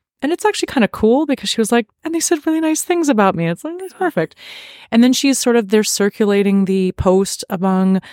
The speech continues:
Speaker 1: sort of, like, an internal communication group or, like, a social media group for other legal professionals. Uh, kind of like, "Hey, does anybody have a brother or, you know, a friend or whatever, or another
Speaker 2: Mm.
Speaker 1: lawyer, you know, who is looking for love?" And we're doing it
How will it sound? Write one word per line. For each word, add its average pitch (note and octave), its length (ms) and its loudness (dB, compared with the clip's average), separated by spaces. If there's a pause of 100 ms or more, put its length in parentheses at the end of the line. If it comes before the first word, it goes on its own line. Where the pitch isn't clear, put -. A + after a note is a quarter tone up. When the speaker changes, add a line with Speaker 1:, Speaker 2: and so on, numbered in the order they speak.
(280)
Speaker 1:
sort A#3 220 0
of, G#3 60 2
like, G#3+ 120 2
an G#3 80 4
internal G3 800 2 (100)
communication F#3+ 580 2
group B3+ 200 0
or, F#3+ 120 4
like, F3 100 0
a F#3 60 -2
social F#3 360 -2
media F3+ 320 2
group F#3 260 0
for F3 420 0
other F3 480 2 (260)
legal F#3 240 0
professionals. C#4 760 0 (640)
Uh, E4+ 220 0
kind F#4 240 0
of F4 100 -2
like, D#4+ 200 2
"Hey, D#4+ 340 2
does A3+ 160 0
anybody C4+ 340 0
have A#3+ 160 -4
a A#3+ 60 0
brother G#3 360 0 (200)
or, F#3+ 260 2
you G3+ 100 0
know, E3+ 180 0
a F3 120 -4 (240)
friend G#3 640 2
or G3+ 80 2
whatever, F#3+ 340 2
or F#3 320 4
another G3 280 2
Speaker 2:
Mm. F#3+ 40 -4
Speaker 1:
lawyer, G3 520 2
you G3+ 80 -4
know, F3 160 0 (480)
who A3 160 0
is G3+ 160 2
looking G#3 320 2
for B3+ 160 0
love?" B3 420 0
And F#3+ 240 -2 (160)
we're A3 80 0
doing A3 300 0
it C#4 80 -6